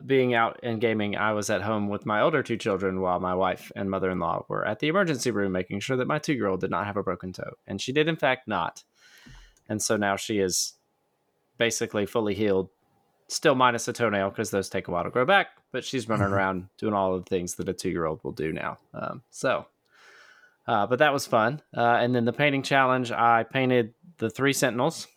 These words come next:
Speaker 1: for Marvel Crisis Protocol, and I also painted Pyro and Blob, um, for Marvel Crisis Protocol. So, uh, yeah, so I've got that going,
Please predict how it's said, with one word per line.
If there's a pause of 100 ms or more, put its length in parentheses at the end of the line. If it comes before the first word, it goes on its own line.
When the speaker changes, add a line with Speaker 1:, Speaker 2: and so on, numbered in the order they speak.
(120)
Speaker 1:
for
Marvel
Crisis
Protocol, (200)
and
I
also
painted
Pyro
and
Blob, (600)
um,
for
Marvel
Crisis
Protocol. (840)
So, (280)
uh, (220)
yeah, (260)
so
I've
got
that
going,